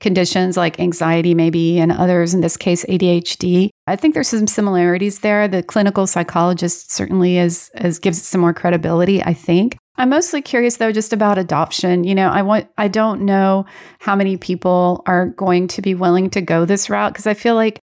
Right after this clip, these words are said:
part of the problem with having A D H D is sticking with anything long term. So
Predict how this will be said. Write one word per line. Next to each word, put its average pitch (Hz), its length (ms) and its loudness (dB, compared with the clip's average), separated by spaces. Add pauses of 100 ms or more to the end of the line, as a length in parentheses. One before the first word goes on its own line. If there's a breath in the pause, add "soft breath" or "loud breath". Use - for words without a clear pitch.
part 220 240 -2
of 226 40 -2
the 220 80 -4
problem 220 460 0
with 185 120 -2
having 185 280 0
A 175 120 2
D 185 160 -2
H 180 180 -4
D 180 160 0
is 185 100 0
sticking 180 520 -2
with 175 280 0 (180)
anything 208 460 0
long 175 320 0
term. 175 480 0
So 170 340 0